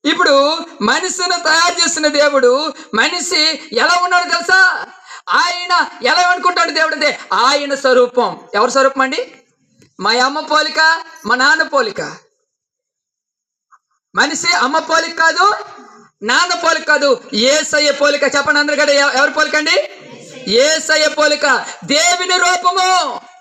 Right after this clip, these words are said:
ఒరే, నువ్వు కర్రోడురా, ఒరే, నువ్వు కర్రిదానివే, నిన్ను ప్రేమించను. అసలు ఆమె కాదు ఖరీది, ఆమె తల్లి గర్భంలో పిండం కనుక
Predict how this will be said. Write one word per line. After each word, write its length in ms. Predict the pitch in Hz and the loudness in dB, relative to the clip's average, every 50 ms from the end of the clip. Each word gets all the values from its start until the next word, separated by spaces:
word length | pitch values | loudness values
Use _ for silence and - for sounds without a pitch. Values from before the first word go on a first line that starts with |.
| _ _ _ _ _ - - | _ _ _ _ _ -10 -4
ఒరే, 200 | - 320 370 381 | -2 0 0 0
నువ్వు 220 | 370 370 370 - 370 | 0 -2 -4 -4 -2
కర్రోడురా, 760 | 311 320 359 381 381 370 370 370 370 359 359 370 370 359 294 - - - | 0 0 0 0 0 0 0 0 0 2 2 4 4 2 2 -2 -6 -2
ఒరే, 200 | 269 339 370 392 | 0 0 2 2
నువ్వు 180 | 381 370 370 - | 0 -2 -4 -4
కర్రిదానివే, 760 | - 302 330 370 392 392 392 370 381 381 381 381 311 - - - | -2 -2 0 0 0 0 0 -2 0 -2 -2 -2 -2 -4 -4 -2
నిన్ను 220 | 254 359 403 392 392 | -2 0 0 0 0
ప్రేమించను. 760 | - 359 370 392 403 403 392 - 370 370 359 339 311 262 202 - - - - - | 0 0 0 0 0 -4 -4 -2 -2 0 2 2 2 0 -2 -4 -14 -10 -4 -4
అసలు 200 | 202 214 254 247 | -2 0 0 -2
ఆమె 560 | 233 - 196 202 214 233 254 285 311 311 330 | -2 0 2 2 4 4 4 4 2 2 0
కాదు 220 | 320 - 339 311 311 | -2 -2 -2 -2 -2
ఖరీది, 520 | - 285 277 269 269 262 262 254 240 - - - - 196 | -2 0 2 2 2 4 4 2 2 2 -2 -6 -2 0
ఆమె 680 | 208 247 277 302 294 302 285 277 277 285 311 302 - - - - | 2 2 2 2 2 0 0 2 2 0 0 -2 -4 -8 -6 -4
తల్లి 340 | 240 247 302 320 330 349 285 | -2 -2 -2 -2 -4 -4 0
గర్భంలో 420 | 311 311 285 294 311 311 311 302 | 0 0 0 2 2 2 2 2
పిండం 360 | - - 269 285 302 339 330 | 2 2 0 0 0 0 0
కనుక 160 | 320 330 311 | 0 0 0